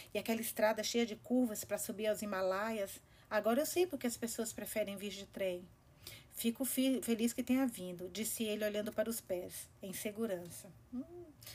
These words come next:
eu sei que não é um momento prepi-, propício, mas acho que tá rolando clima, gente. Eu acho. A enfermeira trouxe outra xícara fumegante, que ele aceitou. Ele estava com olheiras. Havia ficado acordado a noite toda também.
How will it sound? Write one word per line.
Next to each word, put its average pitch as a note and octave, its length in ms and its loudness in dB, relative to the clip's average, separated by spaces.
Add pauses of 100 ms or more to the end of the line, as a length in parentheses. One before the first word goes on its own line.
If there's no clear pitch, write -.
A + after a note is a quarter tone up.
(140)
eu G3+ 80 -6
sei B3 160 2
que A#3+ 100 -6
não B3 80 6
é - 20 6
um A#3 40 6
momento A3 280 0
prepi-, A3 400 -4
propício, A#3 520 -4
mas A3 120 -2
acho G#3 160 -2
que - 80 -20
tá A3 80 -6
rolando A3 440 -4 (380)
clima, G#3+ 380 2
gente. G3 720 -10
Eu G3+ 60 -8 (240)
acho. - 260 -14 (960)
A A3+ 80 4
enfermeira A#3+ 460 6
trouxe A#3+ 360 2
outra C4+ 280 2
xícara A#3 380 2
fumegante, G3+ 840 -2
que - 100 -6
ele G3 100 2
aceitou. F#3+ 560 -4 (320)
Ele G3+ 120 -4
estava G#3 280 4
com A#3 140 -2
olheiras. F#3 680 0 (100)
Havia G#3 260 0
ficado A3 260 2
acordado G#3+ 440 2
a G#3+ 40 -2
noite A#3+ 280 0
toda G#3 320 0
também. F3+ 420 -10